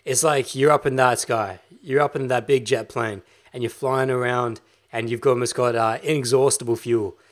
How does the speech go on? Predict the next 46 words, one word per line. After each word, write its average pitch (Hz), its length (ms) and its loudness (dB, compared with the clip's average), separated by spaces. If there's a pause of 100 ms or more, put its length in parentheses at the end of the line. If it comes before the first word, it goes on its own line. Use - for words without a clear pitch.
(500)
and 131 160 -4
you're 127 80 2
free. 139 520 -2
You're 104 140 -8
free 143 320 -8
to 123 140 -8
learn, 131 460 2
you're 113 80 -4
free 147 280 -6
to, 117 320 -2 (420)
to, 104 500 -4
to - 160 -16
pitch - 340 -2
left, 131 260 0
to 131 60 -10
your 123 280 0
right, 123 260 0
to 120 100 -12
go 135 180 4
wherever 131 260 4
you 120 120 -2
wanna 120 200 -2
go. 117 360 2 (1300)
And 143 140 -4
then 175 360 0 (260)
if 139 120 -8
something 220 260 -2
happens 175 380 -2
in 143 40 0
your 131 140 4
life 117 320 2
in 117 140 -6
which 117 180 2
that 113 140 -2
you 117 100 2
are 120 60 2
no 135 160 4
longer 135 220 2
psychologically 113 680 -4
sound, 107 320 -6
and 104 100 -8
I 104 60 -6
will 107 140 -2
not 160 400 -2
tell 135 280 2
you 104 280 -6